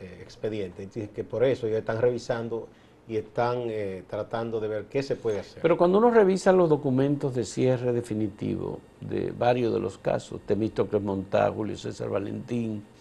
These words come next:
Speaker 2: eh, Bernardo Castellano, todos los que, eh, pa-, estuvieron incluidos y que fueron finalmente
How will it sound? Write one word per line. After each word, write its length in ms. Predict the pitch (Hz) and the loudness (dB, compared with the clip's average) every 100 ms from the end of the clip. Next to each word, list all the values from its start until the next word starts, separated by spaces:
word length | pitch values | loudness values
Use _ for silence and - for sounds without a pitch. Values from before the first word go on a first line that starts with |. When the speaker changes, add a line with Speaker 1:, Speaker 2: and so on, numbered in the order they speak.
| - - - - - | -20 -20 -20 -18 0
Speaker 2:
eh, 200 | 113 110 | 4 8
Bernardo 560 | 117 113 110 104 101 | 8 8 4 4 2
Castellano, 880 | 92 90 - 101 113 113 110 107 104 | 0 -6 -2 4 6 6 2 0 0
todos 300 | - 165 185 | 6 8 8
los 100 | 180 | 4
que, 200 | - 139 | 2 2
eh, 60 | 120 - - 107 - | 2 -2 -14 -14 -6
pa-, 120 | - | -6
estuvieron 760 | 120 117 143 127 123 107 101 90 | -4 -6 0 4 6 6 0 -2
incluidos 920 | 110 110 117 117 120 98 98 95 - - - - - | -4 -4 0 2 2 0 -4 -8 -18 -20 -20 -20 -14
y 120 | 110 107 | -8 -4
que 180 | - | -2
fueron 440 | 110 - 123 123 117 | 0 8 8 8 4
finalmente 680 | 120 107 107 113 110 - | 0 0 0 0 0 -4